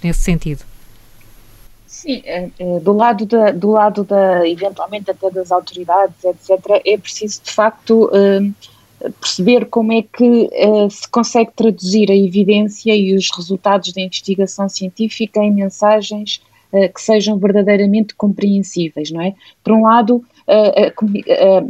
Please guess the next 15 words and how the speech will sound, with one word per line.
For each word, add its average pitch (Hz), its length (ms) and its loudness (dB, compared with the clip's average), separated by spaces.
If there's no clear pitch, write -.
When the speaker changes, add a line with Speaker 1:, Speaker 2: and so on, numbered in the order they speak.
Speaker 2:
a 185 60 -10
posição 233 520 0
científica 233 680 -2
é, 214 300 2
é 208 40 4
muito 220 320 2
clara, 226 360 2
parece-me 202 480 -2
a - 20 -4
mim, 233 220 2
e 214 40 -2
parece 196 340 -2
haver 202 160 0
um 196 80 -8
consenso 220 600 -4